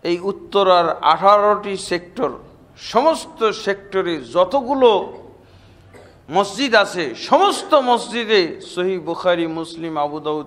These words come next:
তিরমিজি, নাসাই, ইবনে মাজাহ, এই হাদিস গ্রন্থগুলো দান করা হবে।" মুসলিম দানবীর কয়েকজন মুসলিম দাতা তারা এই প্রকল্প হাতে নিয়ে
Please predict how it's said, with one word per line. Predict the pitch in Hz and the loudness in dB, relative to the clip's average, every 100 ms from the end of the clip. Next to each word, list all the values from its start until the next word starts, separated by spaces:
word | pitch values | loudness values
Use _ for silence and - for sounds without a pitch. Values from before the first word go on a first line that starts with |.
| - | -10
তিরমিজি, | 147 147 147 143 | -12 -10 -12 -10
নাসাই, | 143 139 143 135 - - - _ | -10 -10 -10 -10 -12 -18 -20 _
ইবনে | 151 143 143 | -14 -12 -10
মাজাহ, | 131 117 - 101 - _ _ _ _ _ _ _ _ _ _ _ _ | -10 -10 -12 -16 -20 _ _ _ _ _ _ _ _ _ _ _ _
এই | 180 185 | -2 -2
হাদিস | 156 165 190 151 | 0 -4 -4 -8
গ্রন্থগুলো | 165 165 160 165 143 165 143 | -6 -6 -6 -8 -8 -8 -6
দান | 135 139 143 - | -2 -2 -4 -6
করা | 131 113 | -6 -6
হবে।" | 104 101 92 - _ _ _ _ _ _ _ _ _ _ _ _ _ _ | -8 -14 -20 -20 _ _ _ _ _ _ _ _ _ _ _ _ _ _
মুসলিম | 135 165 180 202 180 | -10 -10 -6 -4 -2
দানবীর | 160 170 180 175 247 269 - - _ _ _ _ _ _ _ _ _ _ - | 2 2 2 0 -2 -2 -8 -20 _ _ _ _ _ _ _ _ _ _ 0
কয়েকজন | 175 196 170 165 190 | 4 4 2 -2 -2
মুসলিম | 180 180 180 208 190 - - | -2 -4 -4 -4 -6 -10 -8
দাতা | 127 165 - 240 - - - - - _ _ _ - | 0 2 6 6 4 -2 -14 -20 -20 _ _ _ 2
তারা | 175 202 - - - 165 | 4 4 0 -4 -10 -2
এই | 185 208 175 | -2 -2 0
প্রকল্প | 190 185 185 170 190 175 | 0 2 -2 0 0 2
হাতে | 151 170 165 | 2 0 -6
নিয়ে | 170 202 | -6 -6